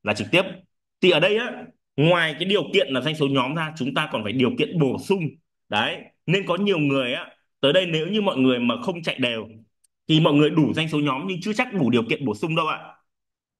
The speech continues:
Nên là ở đây cái, cái sơ đồ này nó rất công bằng nhá. <clears throat>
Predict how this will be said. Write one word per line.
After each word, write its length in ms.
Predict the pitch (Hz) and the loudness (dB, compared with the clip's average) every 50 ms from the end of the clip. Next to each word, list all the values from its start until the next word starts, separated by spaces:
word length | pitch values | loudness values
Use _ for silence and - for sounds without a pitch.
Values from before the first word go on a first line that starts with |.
| _ _ _ _ - _ _ - _ _ | _ _ _ _ -20 _ _ -20 _ _
Nên 180 | - 139 170 185 | 0 2 2 2
là 60 | 180 | 2
ở 160 | 139 131 120 | 0 0 0
đây 120 | 123 156 165 156 | 0 -2 0 0
cái, 100 | 170 160 | -2 -2
cái 120 | 165 165 165 | -2 -4 -2
sơ 120 | 175 175 | -2 2
đồ 160 | 160 147 131 | 2 2 2
này 100 | 131 127 | 2 0
nó 120 | 123 131 139 | 0 -2 -2
rất 100 | 220 220 220 | -4 -2 -2
công 160 | 202 185 165 | -2 0 0
bằng 200 | 156 135 123 120 | 0 0 0 -2
nhá. 120 | 135 170 190 - - _ _ _ _ _ - | -2 -4 -4 -8 -16 _ _ _ _ _ -6
<clears throat> 80 | - | -6